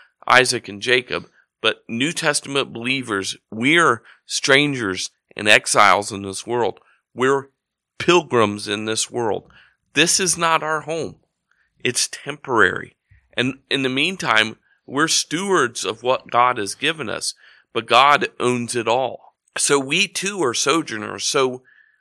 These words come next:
when the Bible, when the Old Testament says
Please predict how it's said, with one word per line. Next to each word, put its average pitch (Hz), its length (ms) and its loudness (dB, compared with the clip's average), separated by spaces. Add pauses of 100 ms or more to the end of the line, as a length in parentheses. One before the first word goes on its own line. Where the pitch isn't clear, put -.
(200)
when 135 220 -4
the 131 80 -2
Bible, 147 560 4
when 127 180 -2
the 113 260 -4
Old 170 280 2
Testament 147 560 0
says 170 580 -4